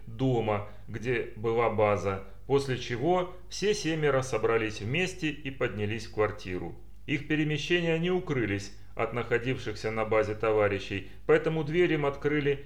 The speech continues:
без промедления. "Мужики, командир!"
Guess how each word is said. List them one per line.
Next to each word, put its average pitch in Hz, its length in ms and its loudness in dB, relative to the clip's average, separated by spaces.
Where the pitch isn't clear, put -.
без 101 300 -4
промедления. 95 880 -2
"Мужики, 143 760 0
командир!" 143 800 2